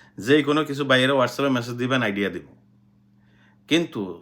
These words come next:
প্রথমটা যদি হয়ে থাকে, যদি আপনি এরকম চিন্তাধারা করেন, কিছু বই বানাইবেন, বই বানাই কিছু লোক আনবেন, বাইরে ছাড়ি দিবেন, কিছু লোকের অ্যাড করবেন এখান থেকে, তারপরে ফয়দা খাবেন, no,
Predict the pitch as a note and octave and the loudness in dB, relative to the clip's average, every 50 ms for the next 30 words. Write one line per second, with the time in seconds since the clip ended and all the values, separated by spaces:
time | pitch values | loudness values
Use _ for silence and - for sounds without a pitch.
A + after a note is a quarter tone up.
0 | - - B2+ B2+ C3 D#3 E3+ F#3 E3+ E3+ - F#3 F3 F3 F3+ E3 E3 D3+ C#3+ C3+ | -6 -4 -4 -2 0 0 0 0 0 4 4 4 4 4 2 2 4 4 4 4
1 | B2+ A#2+ A#2+ A2+ A#2 B2 A#2 A2+ B2 A#2+ B2+ B2+ B2 A#2 A#2+ B2 B2+ B2+ B2+ B2+ | 4 2 0 -6 -4 -4 -4 -4 -4 -2 0 0 0 0 0 -2 -2 -2 -2 -2
2 | C3 C3 B2+ B2+ - D3+ D3+ C#3+ D3+ C#3+ D3 D3 D3 D3 C#3+ - A2+ G#2+ G2 F#2+ | -2 -2 -2 -2 -2 -2 2 2 2 4 4 4 4 2 2 0 -2 -2 -2 -4
3 | G2+ A#2+ - _ _ _ - - - - - - _ _ _ _ _ _ _ _ | -6 -12 -16 _ _ _ -20 -20 -20 -20 -20 -20 _ _ _ _ _ _ _ _
4 | B2+ B2+ - D3 C#3+ C#3 C3+ C3+ B2+ - - - - _ - G#2+ A#2 C3 C#3 C3 | -6 -4 0 2 2 2 2 0 -4 -8 -12 -20 -20 _ -8 -2 2 4 6 6
5 | C3+ C3 B2+ B2+ B2 A#2+ B2 B2 A#2+ A#2 A2 G#2 A2+ A#2+ B2 B2 C3 C3 B2+ B2+ | 6 6 6 4 4 4 2 0 0 -2 -4 -2 0 0 2 4 2 2 2 2
6 | A#2+ A#2+ A#2 - B2 B2 C3 B2+ A#2+ A#2+ A#2+ A#2 A#2 A#2 A#2+ A#2+ A#2 A2+ A2 A2 | 0 -2 -6 -4 -2 -2 -2 0 0 0 0 0 0 0 0 0 0 0 0 2
7 | A2 A2+ A2+ B2 A#2 B2 A#2 A#2 A#2 A#2 A#2+ A#2 A#2+ A#2 A#2 A2 - A#2 A2 A#2+ | 2 2 2 0 0 0 0 0 0 0 0 0 0 0 -2 -4 -8 -8 -8 -6
8 | A#2+ B2 B2 A#2 B2 A#2+ B2 A#2+ A2+ A2+ G#2+ - - - A#2+ A#2+ A#2 B2 A2+ A2+ | -4 -4 -4 -2 -2 -2 0 2 0 0 -2 -4 -6 -6 -4 -2 -2 -2 -2 -2
9 | G#2+ A2+ A2+ A2 G#2+ A#2 A2 A#2 A#2 A2 A2+ A#2 A2 A2 A#2 A2+ A2+ G#2+ G#2+ G#2+ | -4 -4 -6 -4 -6 -6 -4 -4 -4 -2 -4 -4 -4 -4 -4 -4 -4 -4 -2 -4
10 | A2+ A2 A2+ A2+ A2+ A2+ A2 A2 G#2 G#2 G#2+ A#2+ C3 | -2 -2 -2 -4 -2 -4 -4 -4 -4 -4 -4 -4 -4